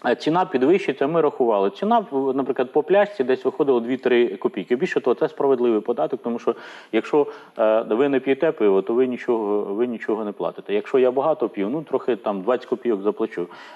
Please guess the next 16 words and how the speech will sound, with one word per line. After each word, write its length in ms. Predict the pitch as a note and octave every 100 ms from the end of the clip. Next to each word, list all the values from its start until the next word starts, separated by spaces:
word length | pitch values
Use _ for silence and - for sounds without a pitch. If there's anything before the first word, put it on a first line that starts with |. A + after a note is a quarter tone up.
| -
Е, 100 | G2+ G#2+
бо 60 | A#2
я, 180 | C#3+ C#3+
якщо 300 | D3 D#3+ B2
в-, 420 | G2+ C#3 B2 B2
е, 100 | B2
в 60 |
нас 180 | C3+ D#3
зараз 300 | C#3 G#2 G2
як? 120 | F2+ F2
Зараз 280 | D3+ G#3+ A#2+
несправедливо. 680 | A#2 A#2+ G#2+ G2 E2+ F#2 - _ _ _ _ _ -
Бабуся 500 | C#3+ D3 G3+ - E3+
в 60 |
нас 160 | F3 F3
платить 340 | - F#3+ F3+